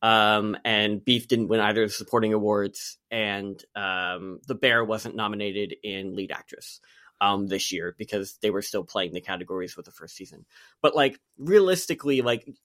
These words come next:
e-, still, it felt like they only watched one show in each category, and for it to be that across the board, in past years, we've seen splits in those areas. Like, you might be thinking, "Oh, well, did The Queen's Gambit," or those types of things. But, like, those years, there were kind of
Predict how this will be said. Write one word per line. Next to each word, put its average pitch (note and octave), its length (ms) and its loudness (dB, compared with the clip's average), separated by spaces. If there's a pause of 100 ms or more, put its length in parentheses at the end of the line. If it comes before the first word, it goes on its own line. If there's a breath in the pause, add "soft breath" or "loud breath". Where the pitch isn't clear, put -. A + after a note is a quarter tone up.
e-, G3 120 -8
still, F3 320 4
it - 160 0
felt F#3+ 180 4
like E3 180 0
they D3 100 10
only D3 200 6
watched B2 340 2
one A2+ 160 -2
show A2+ 180 -4
in A2 40 -2
each G#2+ 160 -8
category, G#2 640 -4
and A#2+ 140 -4
for - 100 0
it C3+ 60 0
to C#3 80 -4
be C#3+ 100 0
that B2 300 0
across A#2 400 -2
the A#2 80 -8
board, F#3+ 320 6 (180 loud breath)
in D#3+ 180 2
past F3+ 380 0
years, E3 160 2
we've C#3+ 140 2
seen B2 180 -2
splits - 540 -2
in D3 160 2
those C#3 200 4
areas. C#3+ 480 4
Like, A#2+ 200 -6 (180 soft breath)
you C#3+ 100 2
might C#3 240 2
be C#3+ 120 -4
thinking, B2+ 540 -6
"Oh, D#3+ 320 4
well, A#2 200 0
did A2+ 180 -6
The C3+ 60 -6
Queen's D3 400 -2
Gambit," A#2+ 640 -2
or B2+ 100 -2
those B2+ 240 -2
types A2+ 240 -2
of G#2+ 80 -10
things. A2+ 320 -6
But, - 180 -8
like, D3+ 220 -2 (220 soft breath)
those F#3 340 6
years, E3+ 400 4
there D3 100 2
were D3+ 120 0
kind D#3+ 240 -2
of D3+ 80 -4